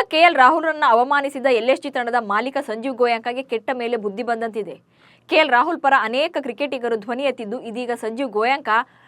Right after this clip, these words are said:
ಡ್ಯಾಮೇಜ್ ಕಂಟ್ರೋಲ್‌ಗೆ ಮುಂದಾಗಿದ್ದಾರೆ. ಅದರಂತೆ ಡಿ ಸಿ ವರ್ಸಸ್ ಎಲ್ ಎಸ್ ಜಿ ಪಂದ್ಯಕ್ಕೂ ಮುನ್ನವೇ ಸೋಮವಾರ ರಾತ್ರಿ ಸಂಜೀವ್ ಗೋಯಂಕ ಅವರು ಎಲ್ ಎಸ್ ಜಿ ತಂಡದ ನಾಯಕ ಕೆ ಎಲ್ ರಾಹುಲ್ ಅವರನ್ನ ತಮ್ಮ ಮನೆಯ ಡಿನ್ನರ್‌ಗೆ ಆಹ್ವಾನ ಮಾಡಿದ್ದಾರೆ. ಈ ವೇಳೆ ಒಬ್ಬರನ್ನೊಬ್ಬರು ತಬ್ಬಿಕೊಂಡು ಫೋಟೋಗೆ ಪೋಸ್ ಕೊಟ್ಟಿದ್ದಾರೆ.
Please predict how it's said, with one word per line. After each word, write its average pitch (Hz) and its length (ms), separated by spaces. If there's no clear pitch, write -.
ಡ್ಯಾಮೇಜ್ 277 360
ಕಂಟ್ರೋಲ್‌ಗೆ 277 400
ಮುಂದಾಗಿದ್ದಾರೆ. 262 760
ಅದರಂತೆ 370 380
ಡಿ 294 200
ಸಿ 370 140
ವರ್ಸಸ್ 349 320
ಎಲ್ 262 180
ಎಸ್ 285 120
ಜಿ 247 80
ಪಂದ್ಯಕ್ಕೂ 262 460
ಮುನ್ನವೇ 254 420
ಸೋಮವಾರ 247 560
ರಾತ್ರಿ 262 520
ಸಂಜೀವ್ 302 300
ಗೋಯಂಕ 294 400
ಅವರು 254 320
ಎಲ್ 226 220
ಎಸ್ 277 100
ಜಿ 339 80
ತಂಡದ 247 320
ನಾಯಕ 220 340
ಕೆ - 180
ಎಲ್ 247 120
ರಾಹುಲ್ 269 340
ಅವರನ್ನ 202 360
ತಮ್ಮ 226 260
ಮನೆಯ 208 380
ಡಿನ್ನರ್‌ಗೆ 226 420
ಆಹ್ವಾನ 233 380
ಮಾಡಿದ್ದಾರೆ. 214 500
ಈ 233 80
ವೇಳೆ 240 200
ಒಬ್ಬರನ್ನೊಬ್ಬರು 233 680
ತಬ್ಬಿಕೊಂಡು 240 520
ಫೋಟೋಗೆ 240 420
ಪೋಸ್ 220 300
ಕೊಟ್ಟಿದ್ದಾರೆ. 214 540